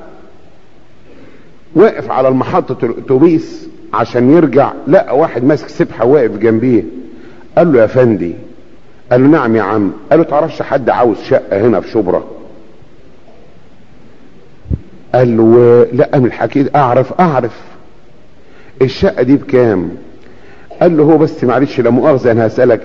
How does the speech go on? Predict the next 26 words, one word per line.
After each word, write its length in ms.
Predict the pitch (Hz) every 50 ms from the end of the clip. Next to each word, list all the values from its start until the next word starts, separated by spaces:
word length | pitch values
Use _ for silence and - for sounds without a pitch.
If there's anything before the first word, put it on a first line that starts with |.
| -
انت 200 | 147 135 127 -
مسيحي 520 | 120 123 117 - - 180 147 117 127 135 139
يعني؟" 280 | 147 139 123 117 120
قال 260 | 113 110 - - 131 139
له: 160 | 151 143 175
"اه 40 | 170
مسيحي". 400 | 147 - - 175 160 - - - - - - - - - - - - - - -
قال 140 | 147 147
له: 140 | 156 151 156
"اصل 220 | 165 - - 131 -
صاحب 280 | 196 185 - 127 107
الشقة 420 | 120 - - 170 156 - - 117 127
راجل 220 | 143 165 135 120 120
مسيحي 540 | 127 127 - - 165 160 - - 139 135 117 - - - - - - - - - - - - - - - - - - - - - - - - 120
ومسافر 540 | 117 123 127 - - 175 170 - 131 113 110
بره". 480 | 98 107 113 107 98 90 82 82 - - - - - - - - - - - - - - - - - - - - - - - - - - - - - - - - - 117
وعاوز 480 | 123 113 151 202 214 208 185 - -
حد 320 | - - 190 180 143 123 131
يكون 280 | 135 139 - 185 185
مسيحي 640 | 160 143 143 139 - 180 175 156 - - 160 156 - - - - - - - - - - - - - - - - - - - - - 120
ويتفاهم 500 | 135 147 143 143 - 202 180 151 139 120
معاه. 180 | 117 92 104
هو 100 | 113 147
ما 100 | 165 170
قاليش 280 | - 170 175 180 156 113
بكام، 420 | 113 117 - - 123 113 101 82